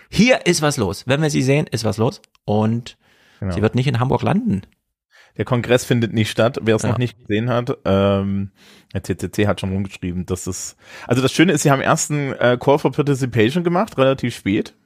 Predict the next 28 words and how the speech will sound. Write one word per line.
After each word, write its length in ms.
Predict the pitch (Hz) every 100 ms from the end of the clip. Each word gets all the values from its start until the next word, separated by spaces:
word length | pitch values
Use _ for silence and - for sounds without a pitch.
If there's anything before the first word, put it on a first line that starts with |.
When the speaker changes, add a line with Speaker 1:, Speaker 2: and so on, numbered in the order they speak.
| -
Speaker 2:
ja, 220 | 101 104
Speaker 1:
Mhm. 60 |
Speaker 2:
voller 180 | - 113
Hoffnung, 380 | 117 - 175 185
und 120 | 127
dann 160 | 107 120
gesagt, 360 | 110 104 107
ja, 220 | 98 92 101 - - - - - -
es 180 | 113
geht 200 | 113 113
nicht, 320 | 139 127 123 -
ähm, 640 | 107 107 110 110 107 104
weil 400 | - 95 95 101
im 120 | 76 104
Endeffekt 340 | 98 101 98
keine 180 | - 92
Planungssicherheit 840 | - 82 95 - 90 85 73 76
ist. 200 | 78 - - _ _ _
Also 180 | 123 117
Speaker 1:
Ja. 60 |
Speaker 2:
das, 80 | 101 95 - -
das, 140 | -
was 120 | 98
der, 200 | 104 95
der 160 | 69 92
Blogpost 520 | 101 - - 85 -
sagt. 260 | 78 107 - _ - - - - -
Und 240 | 120 131